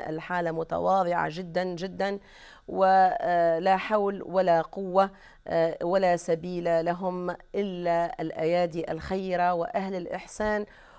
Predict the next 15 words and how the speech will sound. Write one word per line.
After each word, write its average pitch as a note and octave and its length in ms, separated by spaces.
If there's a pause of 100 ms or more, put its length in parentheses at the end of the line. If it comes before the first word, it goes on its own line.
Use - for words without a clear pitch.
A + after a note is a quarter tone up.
(160)
وأهل G#3+ 360
الخير G3 600
الذين F#3+ 540 (340)
يتابعون F#3+ 680
هذا F#3 500
البرنامج F3+ 680
عن F#3+ 240
كثب، F#3+ 640
سواء F3+ 400
من F#3 300 (380)
خلال F#3+ 360
شاشتنا F#3 640
أو E3+ 200
من E3 100
خلال G3 480